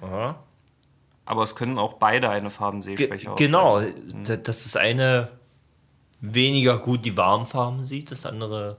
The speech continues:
Speaker 1: weniger gut.
Speaker 2: Das kann sein, ja.
Speaker 1: Was,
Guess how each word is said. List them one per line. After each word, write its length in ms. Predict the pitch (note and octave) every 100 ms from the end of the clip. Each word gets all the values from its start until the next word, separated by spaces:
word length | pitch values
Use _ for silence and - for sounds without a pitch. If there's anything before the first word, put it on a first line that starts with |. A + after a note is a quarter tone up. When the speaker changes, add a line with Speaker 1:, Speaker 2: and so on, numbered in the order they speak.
| _ _
Speaker 1:
weniger 220 | - G#2 G#2
gut. 160 | G#2 - _ _ _
Speaker 2:
Das 160 | - A#2
kann 220 | - D#3+
sein, 280 | B2 B2+ A2+
ja. 180 | G2+ A2 - _ _ _ _ _ _ _ _ _ _ _ _ _ _ -
Speaker 1:
Was, 220 | - -